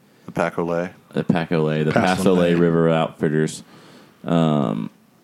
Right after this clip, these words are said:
Speaker 2: on the Cabriolet River.
Speaker 3: Mm-hmm.
Speaker 2: And it, um, I've kinda been daydreaming about that one again.
Speaker 1: Okay.
Speaker 2: The water was high last time. I'd like to do it proper.
Speaker 1: Okay.
Speaker 2: Um,
Speaker 3: What's the,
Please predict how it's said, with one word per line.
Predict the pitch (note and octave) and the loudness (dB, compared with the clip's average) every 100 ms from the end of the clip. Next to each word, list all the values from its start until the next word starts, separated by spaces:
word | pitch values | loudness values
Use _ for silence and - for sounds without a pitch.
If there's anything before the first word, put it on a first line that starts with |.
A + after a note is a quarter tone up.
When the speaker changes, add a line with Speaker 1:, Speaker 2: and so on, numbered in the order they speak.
| _ | _
Speaker 2:
on | F#2 | -2
the | F2 | -2
Cabriolet | E2 F2 D#2 D#2+ D#2 D#2 D#2 | -2 0 2 4 4 4 4
River. | D#2+ D#2 D#2+ E2+ | 4 4 0 0
Speaker 3:
Mm-hmm. | G#2+ F#2 G2 | -2 2 2
Speaker 2:
And | E2+ D#2+ D#2 D2+ E2+ | 2 0 -2 -4 0
it, | E2 | 2
um, | D#2 D2 C#2 B1 D2+ - - _ _ _ _ _ _ _ | 2 2 0 -2 -6 -12 -20 _ _ _ _ _ _ _
I've | F#2 - | -2 2
kinda | G#2 F2+ D#2+ | 2 2 2
been | E2+ E2 | 2 2
daydreaming | E2+ E2 E2+ E2 | 2 4 2 2
about | D#2+ D#2+ F2+ | 2 0 0
that | E2 | 0
one | E2+ | 0
again. | E2+ E2+ F2+ F2+ - - | -2 -2 -2 -6 -12 -4
Speaker 1:
Okay. | F2+ E2 | -2 0
Speaker 2:
The | D#2+ | 2
water | E2 E2 | 4 4
was | D#2+ | 2
high | D#2+ D#2 | 0 0
last | D#2 D#2 - | 0 -2 -6
time. | - D#2 D2+ | -6 -6 -4
I'd | D2 | -4
like | C#2+ - | -4 -6
to | C#2 - _ _ | -12 -16 _ _
do | D2+ | 2
it | C2+ | 2
proper. | - D2 D2 D2 - - - | 2 0 0 -4 -6 -20 -8
Speaker 1:
Okay. | F2+ - E2+ D#2+ - _ _ _ _ _ - | -8 -4 -6 -8 -14 _ _ _ _ _ -8
Speaker 2:
Um, | D2+ C2+ B1+ B1 B1 C#2 - - | -6 -4 -6 -8 -8 -12 -16 -14
Speaker 3:
What's | G#2+ G2+ A#2 C#3 - - | -4 0 0 0 -6 -6
the, | A2+ A2+ G#2+ G2+ G2 F#2+ F2 E2+ D#2 - C2 - - D2 D2 D2+ | 0 2 4 4 2 2 2 0 -2 -6 -12 -12 -14 -14 -14 -14